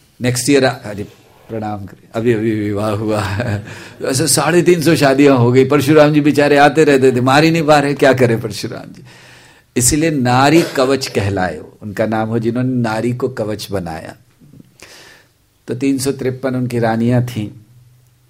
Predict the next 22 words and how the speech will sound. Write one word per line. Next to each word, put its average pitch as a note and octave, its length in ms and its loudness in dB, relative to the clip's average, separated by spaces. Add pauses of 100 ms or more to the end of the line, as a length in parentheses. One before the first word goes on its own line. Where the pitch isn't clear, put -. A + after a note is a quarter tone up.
(360)
और F2+ 360 -12 (280)
संतान G2 500 -10
नहीं G2+ 260 -6 (120)
थी, F#2+ 80 -10
तो A2 160 -8
वो A2 120 -6
हमेशा A#2 340 -6
दुखी A2+ 360 -10
रहते G#2 440 -8
थे G#2+ 60 -10
कि G#2 140 -12
संतान G2 500 -12
नहीं, G2 260 -14
संतान F#2+ 560 -16
नहीं। F#2 180 -20 (960)
तो E3 80 -8
एक C#3+ 260 -6
समय C3+ 600 -6 (320)
<clears throat> - 60 -2 (760)
जटायु G2 760 -6
जो A#2 160 -8
हैं, G2 320 -10